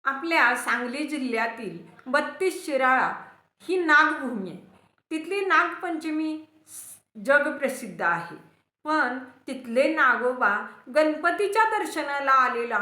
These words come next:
व्हिडिओ तुम्ही पाहिलाय? चला बघूया, गणपती मंडळामध्ये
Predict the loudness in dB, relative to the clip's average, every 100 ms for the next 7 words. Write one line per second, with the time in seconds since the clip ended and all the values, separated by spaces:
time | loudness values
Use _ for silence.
0 | -4 -6 -4 -2 -2 -4 -6 -4 0 0
1 | -2 -6 -8 -10 _ _ -2 0 4 2
2 | 2 0 0 -2 -2 -8 -20 _ -8 -6
3 | -4 -4 -4 -4 -4 0 2 2 0 -4
4 | -6 -8